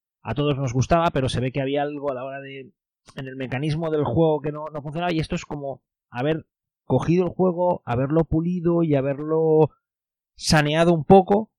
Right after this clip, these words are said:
y parece que esta vez sí que, sí que han conseguido lo que originalmente prometían.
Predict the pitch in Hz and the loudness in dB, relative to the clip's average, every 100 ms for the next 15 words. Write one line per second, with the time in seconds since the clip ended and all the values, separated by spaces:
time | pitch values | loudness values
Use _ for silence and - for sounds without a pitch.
0 | _ _ _ _ _ _ - 139 131 147 | _ _ _ _ _ _ -6 0 2 4
1 | 170 165 165 180 - 139 139 131 - - | 2 4 4 4 2 2 2 0 -2 -2
2 | 127 - 123 123 120 147 147 135 139 127 | -2 0 -2 -2 -2 2 2 2 0 0
3 | 135 151 151 135 120 117 110 110 104 104 | 2 2 2 -2 -4 -4 -4 -4 -2 -2
4 | 120 101 | -4 -6